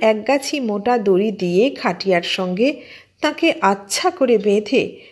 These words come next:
ছাদের উপর থেকে তামাশা দেখতে গেল। রণমল্লের ভোজপুরি আর মারোয়ারি দারোয়ানগুলো ঢাল তলোয়ার বেঁধে তালপাতার সেপাইয়ের মতো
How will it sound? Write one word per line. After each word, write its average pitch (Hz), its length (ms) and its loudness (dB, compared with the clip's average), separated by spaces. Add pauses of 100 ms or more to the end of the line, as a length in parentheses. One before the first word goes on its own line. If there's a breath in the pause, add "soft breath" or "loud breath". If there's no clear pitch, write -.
(160 loud breath)
ছাদের 240 540 2
উপর 220 260 4
থেকে 226 400 -2
তামাশা 190 520 -2
দেখতে 175 380 -6
গেল। 170 280 -4 (880)
রণমল্লের 311 680 2
ভোজপুরি 233 640 0
আর 190 200 0
মারোয়ারি 214 540 0
দারোয়ানগুলো 202 840 0 (460 loud breath)
ঢাল 202 460 2
তলোয়ার 226 600 4 (380 loud breath)
বেঁধে 220 600 2 (440 soft breath)
তালপাতার 285 540 4
সেপাইয়ের 214 600 2
মতো 226 500 0